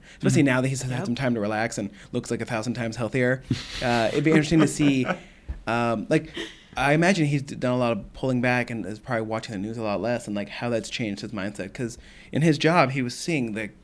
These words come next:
Speaker 1: the worst crap day in, day out.
Speaker 2: Mm-hmm.
Speaker 1: And so, like, hearing
Speaker 3: Yep.
Speaker 1: how he views sort of the, I imagine he's a little more optimistic about life now than he was, you know, a year ago.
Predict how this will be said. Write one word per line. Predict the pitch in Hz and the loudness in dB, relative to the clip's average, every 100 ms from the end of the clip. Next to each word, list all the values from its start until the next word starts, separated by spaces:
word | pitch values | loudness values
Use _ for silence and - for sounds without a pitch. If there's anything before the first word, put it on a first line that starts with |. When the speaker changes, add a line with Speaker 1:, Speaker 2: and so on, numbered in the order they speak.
| - | -14
Speaker 1:
the | 135 | -6
worst | 127 135 127 | -4 -4 -6
crap | - 123 101 123 | -6 -8 -8 -6
day | 123 110 | -6 -4
in, | 101 92 | -6 -6
day | 98 92 | -6 -6
out. | 80 82 - - | -6 -6 -10 -6
Speaker 2:
Mm-hmm. | 131 | -2
Speaker 1:
And | 127 | 0
so, | 135 | 0
like, | 127 - - - | -2 -4 -20 -6
hearing | 175 156 | 0 2
Speaker 3:
Yep. | 143 156 170 | 2 0 -4
Speaker 1:
how | 151 | -2
he | 156 | 0
views | 147 143 | 2 2
sort | 143 127 | 2 0
of | 127 | -2
the, | 131 - - | -6 -8 -10
I | - | -2
imagine | 139 151 147 | 2 2 2
he's | 143 | 2
a | |
little | 135 | 4
more | 131 | 4
optimistic | 135 131 127 127 | 2 0 -2 0
about | 120 107 | 0 0
life | 101 107 | 0 -2
now | 110 92 | -2 -2
than | 95 | -2
he | |
was, | 104 98 101 - - - | 0 0 -2 -8 -18 -12
you | 113 | -4
know, | 101 | -2
a | |
year | 113 107 | -2 -2
ago. | 98 95 90 | -4 -8 -12